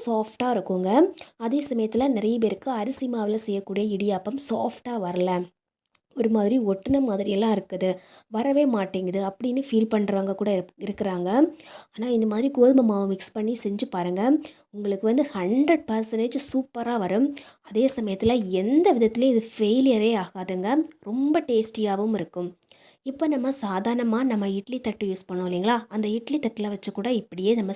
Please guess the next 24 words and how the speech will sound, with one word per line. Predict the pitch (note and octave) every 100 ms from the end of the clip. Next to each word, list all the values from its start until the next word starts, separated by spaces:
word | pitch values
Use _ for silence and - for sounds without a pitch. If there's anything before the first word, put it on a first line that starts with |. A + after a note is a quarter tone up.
| F#3+
செஞ்சு | F#3 G3
எடுத்துக்கலாம். | F#3+ - F3 G3+ D4 D4+ - _ - _
இதுக்கு | A3 A3 B3 -
கீழே | C#4 C#4 E4+ C#4
நான் | A3 G#3+
கொஞ்சம் | G#3+ C#4 G#3+
தேங்காய் | G3+ A3+ A3+ A3
திருவல்கள் | G#3+ G3 G3 A3+ A3+
போட்டு | F#3+ F#3
விட்டுருக்கிறேன். | F3 - F3 G3 C4+ E4 _ _ _
இதுக்கு | G#3 G#3+ A3+ A3
மேல | A3+ C#4
ஃபுல்லா | A3 G3+ A3+ G#3
இந்த | F#3
மாதிரி | F3+ C4 - -
பிழிஞ்சு | F#3+ F#3 A#3+ G3+
ஊத்தியாச்சு. | F#3+ F#3+ F3+ F3 - F#3 F#3 _ _ _ _ _
அதே | F#3+ G3+ E4+
மாதிரி | D4+ A3 G#3+ E4 - A3
நம்ம | A#3+ A#3+ A3 A#3
எந்த | F4+ G#4 A3+
இடியாப்பம் | A3 A#3 A#3 A3+
செஞ்சாலும் | G#3 G3 G#3 G3+ G#3
சரி, | F#3+ F#3